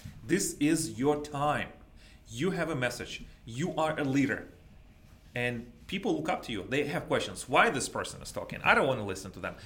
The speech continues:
But when you are open, authentic, bring your message. S-, there is a saying that I think ma-, attributed to a Mahatma Gandhi. "When you lose yourself,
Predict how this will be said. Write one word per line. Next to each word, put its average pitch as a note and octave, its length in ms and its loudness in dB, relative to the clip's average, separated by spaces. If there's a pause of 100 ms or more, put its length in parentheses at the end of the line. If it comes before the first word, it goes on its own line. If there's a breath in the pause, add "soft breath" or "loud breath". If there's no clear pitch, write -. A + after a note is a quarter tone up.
But A2+ 180 -2
when B2+ 200 0
you D#3 160 4
are - 180 6
open, F#3+ 280 4 (240)
authentic, A#2 540 2
bring C#3+ 180 -2
your G3+ 100 0
message. G#2+ 400 -2 (140 loud breath)
S-, - 260 -6 (1200 soft breath)
there D3 160 4
is B3+ 120 2
a D4 60 2
saying A#2 420 0
that A2 120 2
I G#2+ 40 0
think A2 220 -4
ma-, - 80 -6 (240)
attributed B2+ 460 0
to B2+ 80 2
a A2+ 40 0
Mahatma A2+ 480 -4
Gandhi. G#2+ 480 -4 (680 loud breath)
"When C#3+ 200 4
you A3+ 140 10
lose E3+ 320 8
yourself, G3+ 480 6